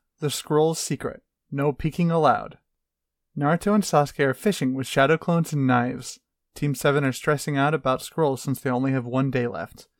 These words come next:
We see another team having the same problem and making the same decisions. Sasuke goes to fetch water and Naruto wants to create a counterfeit Heaven Scroll. Sakura figures they'd just be found out if they didn't know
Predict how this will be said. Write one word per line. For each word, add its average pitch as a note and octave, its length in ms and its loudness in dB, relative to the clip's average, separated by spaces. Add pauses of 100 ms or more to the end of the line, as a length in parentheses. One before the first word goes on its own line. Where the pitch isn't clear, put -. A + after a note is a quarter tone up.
(300)
We C#3+ 60 -6
see D3 160 0
another D#3+ 260 2
team C3+ 200 -4
having B2 240 -2
the A#2 80 -4
same B2+ 220 -2
problem C3 480 0 (340)
and C#3 80 -2
making C3 260 2
the A#2 80 -4
same C#3 240 0
decisions. B2 680 -8 (320)
Sasuke D#3+ 420 0
goes F3+ 200 -2
to F3 80 -4
fetch - 260 -2
water B2+ 280 2
and B2+ 200 0
Naruto D3+ 340 0
wants C3 220 0
to - 80 -8
create B2 240 0
a A#2 60 -6
counterfeit C3+ 440 -2
Heaven C3 260 -2
Scroll. - 380 -10 (260)
Sakura C#3+ 400 2
figures D3 320 -2
they'd B2+ 120 -2
just D3 180 0
be F#3 80 -2
found E3 280 -2
out F3 240 2
if A#2+ 80 -10
they B2 100 -2
didn't C3+ 280 -2
know B2+ 280 0